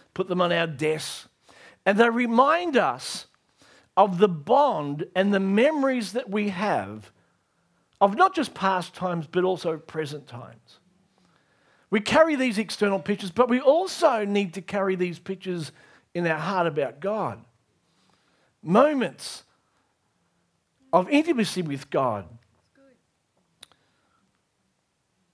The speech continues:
Ephesians three fourteen tells us, Paul talks, this is an amazing prayer of Paul. It's called an apostolic prayer. And he prays that,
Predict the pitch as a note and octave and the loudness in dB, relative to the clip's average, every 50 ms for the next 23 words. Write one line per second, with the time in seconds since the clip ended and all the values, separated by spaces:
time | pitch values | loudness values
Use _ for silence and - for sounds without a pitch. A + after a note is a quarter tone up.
0 | _ _ _ _ _ _ _ _ _ _ _ _ E3+ F#3 - C#4+ E4+ E4+ E4+ C4+ | _ _ _ _ _ _ _ _ _ _ _ _ -4 0 2 4 4 4 2 2
1 | C4+ A3+ G3+ E3 C#3+ - - - _ _ _ - - - G#3+ G#3 F3 - - G3+ | -2 -2 -2 -4 -6 -10 -14 -18 _ _ _ -10 0 0 2 2 0 -2 -2 -2
2 | F#3+ F#3 E3+ - F#3+ G3 F#3+ F3+ E3+ D#3+ - F3 F#3 F#3+ F#3+ F3 D3 A#2 A2 G#2 | 0 0 -2 -4 -4 -4 -4 -4 -6 -8 -6 -4 0 0 0 0 -2 -6 -12 -14
3 | A#2 - - _ _ _ - A#3+ C#4 B3 A3 - - - G#3 F#3+ G3 - - - | -16 -18 -18 _ _ _ -2 0 0 0 -2 -4 -2 0 0 0 -2 -6 -6 -6
4 | F#3+ F#3 - F#3 E3 C#3 D3 E3 F3+ G3+ A3+ A#3 F3+ G3 E3+ C#3 - - E3 D3+ | -6 -4 -4 -4 -4 -4 -2 -2 0 0 0 0 -2 -4 -6 -8 -8 -6 -6 -6
5 | C3 A#2 A2+ - - - D3 B2+ A#2 A#2 C3+ C#3 - - - - G3+ G#3+ F#3+ F3+ | -6 -6 -10 -16 -12 -10 -8 -6 -6 -8 -10 -12 -16 -18 -4 0 2 2 2 2
6 | E3 F3 - G3+ G3+ G3 F#3+ - - - - G3+ F3 E3 D3+ - - - - F3 | -2 -2 -2 -2 -2 -2 -4 -10 -10 -4 -2 0 0 0 -2 -8 -12 -12 -8 -8
7 | D#3+ C3 A2+ A2+ - - - - - - - - - _ - E3+ G3 B3 C#4 C#4+ | -8 -8 -8 -12 -18 -20 -20 -20 -20 -20 -20 -20 -20 _ -2 2 4 4 2 2
8 | - - - A3 A3+ A3+ A#3 A#3 A#3 A3+ F#3+ D#3 E3+ F#3 G#3 G3+ F3+ - | -2 -8 -6 -2 0 2 2 2 0 -2 -4 -4 0 0 2 2 0 -4